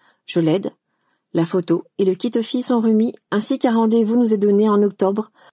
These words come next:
On repart léger. Mercredi trois avril. Monsieur K vient me montrer le certificat médical dûment rempli par le médecin. La troisième page a été supprimée, estimant que c'était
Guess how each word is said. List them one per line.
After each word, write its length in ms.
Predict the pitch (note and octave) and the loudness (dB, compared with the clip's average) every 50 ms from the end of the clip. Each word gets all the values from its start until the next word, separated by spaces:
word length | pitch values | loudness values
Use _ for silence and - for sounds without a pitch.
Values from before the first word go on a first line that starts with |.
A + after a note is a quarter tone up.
| _ - | _ -4
On 40 | F#3 | -2
repart 380 | F#3+ G#3 F#3+ G3 G3+ F#3 F#3 F#3+ | 0 0 0 0 -2 -4 -2 0
léger. 360 | F#3 F3+ E3 F3 - - _ _ _ _ _ _ _ _ _ _ _ _ _ _ _ _ _ _ _ _ _ _ _ - | 0 0 0 -2 -4 -8 _ _ _ _ _ _ _ _ _ _ _ _ _ _ _ _ _ _ _ _ _ _ _ -4
Mercredi 560 | F3+ F#3+ G#3 A3 A3 G#3+ - - G#3 G3+ F#3+ G3 | 0 2 2 2 2 0 -2 -2 -2 -2 -2 -6
trois 280 | - D#3+ - A3 G3 | -8 -6 -2 -2 0
avril. 340 | F#3+ F3+ E3+ D#3+ D3+ D3+ E3 - _ _ _ _ _ _ _ _ - | 0 0 -2 -2 -4 -4 -6 -8 _ _ _ _ _ _ _ _ -4
Monsieur 320 | F3+ F#3 F3 - G3+ G3 | -2 -2 -2 -2 -2 -2
K 180 | - A3 A3 G#3+ | -2 -2 -2 0
vient 140 | A3 G#3+ | 2 2
me 100 | G#3+ G#3+ | 2 4
montrer 360 | G#3+ G#3+ G#3 G#3 G#3+ - - C4 | 4 2 2 0 0 -2 -2 -2
le 100 | B3 A3 | -2 -2
certificat 640 | - G#3+ G3+ G#3 - G#3 - - G#3 G#3 A3 G#3+ | -2 -4 -6 -6 -6 -8 -4 -4 -4 0 0 0
médical 520 | G#3+ G#3 G3+ F#3+ G3+ G3 - A3+ A#3 A#3 G#3 | 0 0 -2 -2 -4 -4 -2 -2 -2 -2 -2
dûment 300 | G3+ G#3 G#3+ A3 A3 A3 | -2 0 2 2 2 2
rempli 340 | A3 G#3+ G#3 - - A3 G#3+ | 2 0 -2 0 -2 -4 -2
par 140 | G3+ F#3+ | 0 0
le 100 | G3 G3 | 0 0
médecin. 380 | F#3+ F#3+ F#3 F3+ - - E3+ F3 _ _ _ _ _ _ _ _ _ _ _ _ - | 0 -2 -2 -4 -4 -8 -8 -8 _ _ _ _ _ _ _ _ _ _ _ _ -6
La 100 | E3 D#3+ | -6 -6
troisième 420 | - - F#3 F#3 F#3+ G3 G3 F#3+ | -4 -2 -4 -2 0 0 0 0
page 260 | F3 F#3+ G3 G3+ G3+ | 0 0 0 0 0
a 80 | G3+ F#3+ | 0 -2
été 200 | F#3 - F#3+ F3+ | 0 0 -2 -4
supprimée, 600 | - - G3+ - - - F#3+ F3+ F3 G3 A3 - - | -2 -4 -10 -8 -6 -4 -2 -2 -2 -2 -4 -8 -8
estimant 500 | - F#3+ - - - - G#3 G#3 G3+ G#3 | -8 -8 -8 -8 -6 -2 0 0 0 0
que 140 | G#3+ - G3+ | -2 -4 -6
c'était 340 | - G#3 F#3+ - F#3+ F#3 | -4 -4 -4 -2 -2 -4